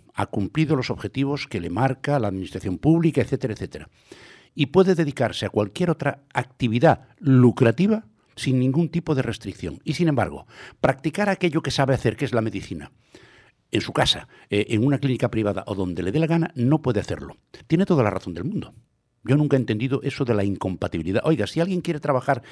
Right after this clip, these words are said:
en lugar de ocho horas, doce, déjelo trabajar.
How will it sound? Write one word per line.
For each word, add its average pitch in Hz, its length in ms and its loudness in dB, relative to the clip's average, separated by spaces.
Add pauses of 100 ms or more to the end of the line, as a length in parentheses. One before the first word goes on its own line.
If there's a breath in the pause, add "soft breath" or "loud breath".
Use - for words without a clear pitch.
(160 loud breath)
en 113 160 0
lugar 131 260 0
de 131 140 0
ocho 127 280 -2
horas, 117 380 -2 (500 soft breath)
doce, 127 560 0 (760 soft breath)
déjelo - 420 -12
trabajar. - 540 -2